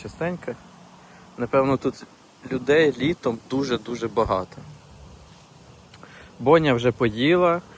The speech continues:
Людмилка попила кави з бутиками. Вона все нам приготувала, все зробила.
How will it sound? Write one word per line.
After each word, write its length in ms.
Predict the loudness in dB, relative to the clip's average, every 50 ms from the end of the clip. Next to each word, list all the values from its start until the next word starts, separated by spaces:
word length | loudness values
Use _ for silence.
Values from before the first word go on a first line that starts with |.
| -18 -10 -4
Людмилка 480 | -4 -2 0 2 2 2 2 0 -2
попила 540 | -2 -2 -4 0 2 4 4 6 6 4 2 0 -4 -2
кави 500 | 2 4 4 4 4 2 0 0 -2 -4 -8 -14 -20 -20 -20 -18 -14
з 100 | -12 -10
бутиками. 760 | -8 -4 -2 -2 0 0 -2 -2 -2 -2 -2 0 -2 -4 -4 -8 -16 -20 -20 -20 -20 -20 -18 -6 0
Вона 240 | 2 4 6 6 4
все 200 | 4 4 2 2
нам 180 | 4 2 0
приготувала, 760 | 0 -2 -4 -2 -2 -2 -2 0 2 6 6 8 8 6 4
все 200 | 2 0 -2 -4
зробила. 640 | -2 0 0 0 0 0 0 2 2 2 2 2 0